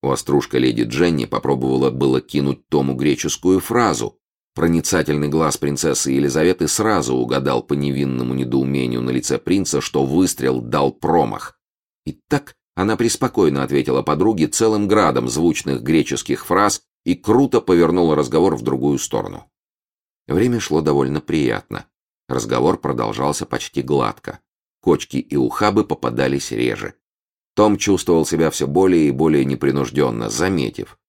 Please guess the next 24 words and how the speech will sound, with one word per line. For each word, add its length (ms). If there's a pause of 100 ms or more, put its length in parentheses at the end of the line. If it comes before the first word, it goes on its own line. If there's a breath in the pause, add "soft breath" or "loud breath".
(260)
что 220
все 320
так 260
ласково 500
стараются 540
помочь 580
ему 300 (300)
и 80
сгладить 560
его 180
промахи. 680 (580)
Когда 260
выяснилось, 680
что 160
вечером 460
молодые 440
девушки 380
должны 340
сопровождать 640
его 160
на 120
банкет 480
к 60
лорду-мэру, 920